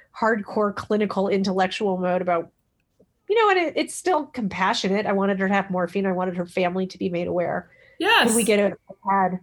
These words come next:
Speaker 2: Yeah.
Speaker 1: But I'm forever struck by the humanity of that woman,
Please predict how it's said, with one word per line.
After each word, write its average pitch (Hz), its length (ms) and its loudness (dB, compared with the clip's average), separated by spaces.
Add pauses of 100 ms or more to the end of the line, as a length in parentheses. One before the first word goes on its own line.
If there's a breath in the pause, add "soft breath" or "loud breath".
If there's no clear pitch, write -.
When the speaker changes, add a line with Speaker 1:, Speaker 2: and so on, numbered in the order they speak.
(120)
Speaker 2:
Yeah. 277 400 -2 (320)
Speaker 1:
But 214 180 2 (1400)
I'm 220 260 2
forever 240 400 4
struck 214 400 -2
by 202 160 2
the 196 140 4
humanity 196 760 0
of 190 200 -4
that 208 180 0
woman, 196 480 0